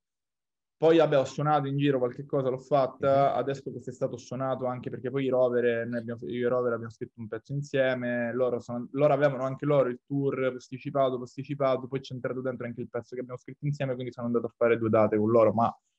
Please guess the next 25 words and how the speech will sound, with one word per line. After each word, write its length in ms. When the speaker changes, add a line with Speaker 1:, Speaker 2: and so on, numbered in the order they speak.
Speaker 1:
cioè, 280
comunque 320
non 140
ho, 220
non 160
ho 40
fatto 320
tour 220
miei, 400
quindi 640
quella, 400
quella 300
roba, 240
cioè 160
noi 100
vogliamo 240
fare 160
un 100
tour, 580
anche 240
Lorenzo 420
non 140
suona, 260
Lorenzo 420
da 360